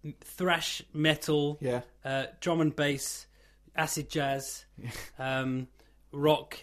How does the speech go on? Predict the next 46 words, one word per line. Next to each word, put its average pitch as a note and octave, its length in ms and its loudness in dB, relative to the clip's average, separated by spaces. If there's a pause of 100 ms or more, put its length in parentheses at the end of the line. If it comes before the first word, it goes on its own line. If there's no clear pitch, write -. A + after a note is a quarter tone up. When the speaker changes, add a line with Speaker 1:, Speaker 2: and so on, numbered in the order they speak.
(200)
Speaker 1:
hip D3+ 240 -6
hop. C#3+ 280 -2
You'll C#3 200 -2
hear C#3+ 280 2
pretty F3+ 260 -4
much D#3+ 260 -2
everything, B2 480 -6
but A#2 180 -2
Speaker 2:
Okay. A#2+ 200 0
Speaker 1:
it A#2+ 120 -10
flows D#3+ 440 2
very, C3+ 240 -2
very B2 240 -4
well. A#2 340 -4
Speaker 2:
Okay, A2+ 340 0
I'll G#2 120 -2
give C#3+ 120 0
it B2+ 80 -4
a B2+ 60 2
listen. A2+ 280 -2
Speaker 1:
So - 140 -6
have E3+ 160 0
a E3+ 60 2
listen. D#3 400 2 (100)
Speaker 2:
Thanks. - 380 -2
Speaker 1:
It C#3 60 -6
might D#3+ 160 -2
take F3 180 -6
a - 20 -4
while D3 220 0
for - 100 -8
you C#3+ 60 -2
to C3+ 60 -2
get C3 120 -6
into, C3 500 -8
Speaker 2:
Okay. B2 480 0
Speaker 1:
but - 140 -18
give D#3+ 140 2
it D#3 80 4
a C#3+ 40 0
chance. A#2+ 640 -6
Speaker 2:
<laughs> - 40 -20 (220)
Okay, A#2+ 420 -6 (720)
I A#2+ 100 -2
will C#3+ 180 2
do. D3+ 280 -2